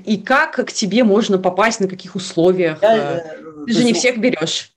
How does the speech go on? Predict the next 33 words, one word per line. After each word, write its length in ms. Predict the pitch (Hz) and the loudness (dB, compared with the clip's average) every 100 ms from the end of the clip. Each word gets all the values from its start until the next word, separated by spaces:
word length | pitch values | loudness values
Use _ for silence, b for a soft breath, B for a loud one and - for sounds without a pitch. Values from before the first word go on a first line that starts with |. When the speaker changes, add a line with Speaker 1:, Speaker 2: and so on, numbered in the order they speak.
| - | -2
Speaker 2:
Не, 260 | 160 147 | 2 2
не 100 | 139 | 2
всех 280 | 151 - 151 | 0 0 0
беру, 180 | 165 247 | 0 -2
то 80 | 185 | 0
есть 100 | 156 | 2
я 100 | 202 | 2
беру, 480 | 190 190 180 151 147 | 2 0 0 -2 -2
как 160 | 147 | -4
бы, 60 | 127 | -2
какие 280 | 156 - 170 | -4 -2 -2
условия. 420 | 131 - 120 98 | -2 -2 -2 -2
Первое 340 | 123 180 175 | 0 2 2
условие, 360 | 160 156 175 151 | 0 0 0 0
ну, 60 | 156 | 0
вообще 180 | 147 208 | -4 -2
проект 300 | 196 233 185 | 0 0 -4
интересный. 540 | 147 127 101 - _ _ B B - | -4 -4 -6 -8 _ _ B B -6
Ну, 60 | - | -2
что-то 240 | 254 233 | 0 0
хотя 280 | - 185 214 | -2 0 0
бы, 320 | 185 165 135 | 0 -2 -4
ну, 180 | 143 165 | -6 -6
хоть 180 | 147 147 | -4 -2
какое-то 360 | 180 180 226 131 | -2 0 0 0
более-менее 520 | 180 180 190 185 147 | 0 0 -2 -2 -4
что-то 220 | 160 156 | -2 2
интересное 520 | 147 151 151 - 95 | 4 4 2 0 -8
они 100 | 90 87 | -16 -14
делают. 280 | 85 80 | -10 -4
Ну, 80 | 151 | 0
вот, 180 | 170 170 | 0 0
э, 140 | 160 | -2